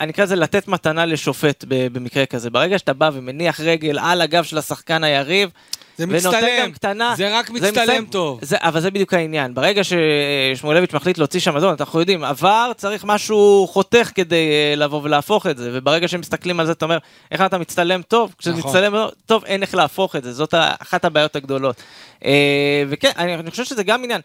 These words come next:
Speaker 1: של, אה, כשאנחנו אומרים, מבח-, מבחינתי מיגל הוא ה-, הברומטר מתי הפועל באר שבע מאבדת את הראש או לא. ברגע שמיגל
Speaker 2: כן.
Speaker 1: גם, אה, לא בכיוון, אתה רואה את זה, ראינו, אם אתה זוכר, במשחק חוץ מול, אה, מכבי תל אביב,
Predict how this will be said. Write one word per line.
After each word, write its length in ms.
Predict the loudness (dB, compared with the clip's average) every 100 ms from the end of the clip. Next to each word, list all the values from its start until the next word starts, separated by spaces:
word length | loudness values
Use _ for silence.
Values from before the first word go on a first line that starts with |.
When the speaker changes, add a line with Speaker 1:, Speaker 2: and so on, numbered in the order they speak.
| _ _ _ -8
Speaker 1:
של, 340 | 0 2 4 4
אה, 600 | 4 2 0 0 0 -4 -8
כשאנחנו 240 | -4 -2 2
אומרים, 220 | 2 0 -8 -20 -20 _ _ _ _ -2
מבח-, 180 | -2 -2
מבחינתי 340 | -8 0 0 0
מיגל 400 | -4 0 2 2
הוא 120 | 2
ה-, 480 | 0 0 0 0 0
הברומטר 600 | 2 2 2 0 0 2
מתי 180 | 2 2
הפועל 220 | 4 2
באר 100 | 0
שבע 200 | -2 -2
מאבדת 440 | 0 0 2 0 0
את 40 |
הראש 340 | -2 0 -2 -4
או 80 | -4
לא. 180 | -6 -8 -20 _ -2
ברגע 220 | 0 0
שמיגל 580 | -2 -4 -6 0 0 0
Speaker 2:
כן. 80 | 2
Speaker 1:
גם, 340 | 2 0 -4 -4
אה, 300 | -2 0 0
לא 320 | 2 4 4
בכיוון, 260 | 0 0 -2
אתה 120 | 2
רואה 120 | 2
את 60 | 2
זה, 120 | 2
ראינו, 320 | 2 0 -2
אם 100 | -2
אתה 100 | 0
זוכר, 280 | 0 4 2 2 -8 -20 _ -16
במשחק 400 | -10 -4 -2 -2
חוץ 400 | -8 -8 -8 -6
מול, 460 | 0 4 6 6 4
אה, 580 | 2 2 2 0 0 -2
מכבי 320 | -2 -2 -2
תל 220 | -2 0
אביב, 520 | 0 0 0 0 -4